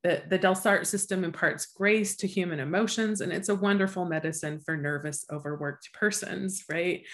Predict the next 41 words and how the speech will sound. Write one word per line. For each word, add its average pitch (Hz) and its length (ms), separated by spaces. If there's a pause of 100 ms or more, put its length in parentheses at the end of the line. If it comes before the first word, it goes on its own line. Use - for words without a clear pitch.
(240)
So 196 180
indeed, 196 600
the 185 80
conditions 175 680
that 156 140
they're 156 180
ref-, 156 260 (100)
that 156 220
they, 156 360
that 151 140
women 180 280
are 160 100
often, 160 480 (140)
often 175 540
saying, 156 560 (360)
um, 151 640
are 160 220
aided 185 460
by 156 180
these 147 220
exercises 139 800
are 190 220
nervousness. 190 840 (100)
I 156 100
should 165 180
have 170 100
put 165 180
neurasthenia 160 840
up 147 200
there. 156 240
They 156 180
are 160 300 (380)
saying 156 320
these 156 180
exercises 156 680
prevent 151 400
them 151 180
from 147 260
getting 151 440
neurasthenia. 151 760
Of - 560